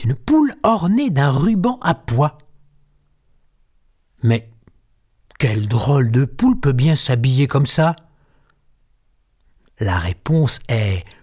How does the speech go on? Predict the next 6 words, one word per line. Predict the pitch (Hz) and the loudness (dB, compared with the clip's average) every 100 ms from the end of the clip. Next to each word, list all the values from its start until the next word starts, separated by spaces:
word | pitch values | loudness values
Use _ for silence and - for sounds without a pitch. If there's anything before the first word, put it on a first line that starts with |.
| _ _ _ _ _ _ _ _ _ - | _ _ _ _ _ _ _ _ _ -8
seulement | - - - 82 92 117 214 - - | -4 -4 -4 -6 -2 0 0 -2 -2
une | 135 101 - - | 0 0 -6 -4
poule | 240 262 - | 2 2 0
en | - - | -4 -2
chocolat. | - - - 247 285 - - - _ _ _ _ _ _ _ _ _ _ _ _ _ - | -2 -2 0 0 0 -6 -14 -20 _ _ _ _ _ _ _ _ _ _ _ _ _ -2
Mais | 147 131 120 107 90 87 - - - | 2 2 2 -2 -6 -10 -16 -20 -20